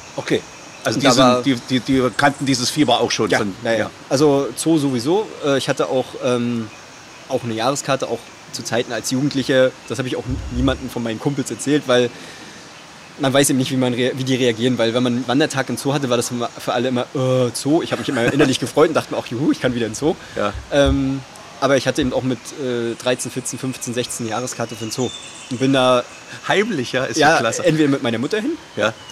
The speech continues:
Speaker 2: oder eben alleine dann auch mal hingefahren. So, und hat das, hat sich bis, ja, bis ich dann quasi im Zoo angefangen hab, hat sich das auch so durchgezogen.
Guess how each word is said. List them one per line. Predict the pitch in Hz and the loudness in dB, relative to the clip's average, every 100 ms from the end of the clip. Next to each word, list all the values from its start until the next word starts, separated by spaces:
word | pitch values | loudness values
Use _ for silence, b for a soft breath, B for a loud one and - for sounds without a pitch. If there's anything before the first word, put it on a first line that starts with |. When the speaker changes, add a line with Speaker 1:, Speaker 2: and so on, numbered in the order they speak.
| - 156 | -10 0
Speaker 2:
oder | 147 156 151 | 4 6 4
eben | 156 143 - | 2 0 0
alleine | 123 113 113 | 0 0 0
dann | 107 | -4
auch | 104 | -6
mal | 107 | -6
hingefahren. | 107 101 - 101 | -8 -10 -10 -10
So, | 113 | -10
und | 113 | -6
hat | 117 - | -4 -2
das, | 127 - | -4 -4
hat | 123 - | -6 -6
sich | |
bis, | - 139 - - - - - | -6 -6 -6 -8 -14 -16 -4
ja, | 120 110 - - | -2 -2 -8 -6
bis | 123 | -4
ich | 120 | 0
dann | 123 117 - B B - | 0 0 -6 B B -2
quasi | 123 127 123 - | 2 2 0 -2
im | 127 | -4
Zoo | - 139 | -2 -2
angefangen | 139 123 131 127 123 | -2 -2 -4 -4 -4
hab, | 120 110 | -6 -6
hat | - | -8
sich | - | -8
das | 127 | -8
auch | 110 | -8
so | |
durchgezogen. | 110 139 143 - 135 | -6 -6 -6 -4 -4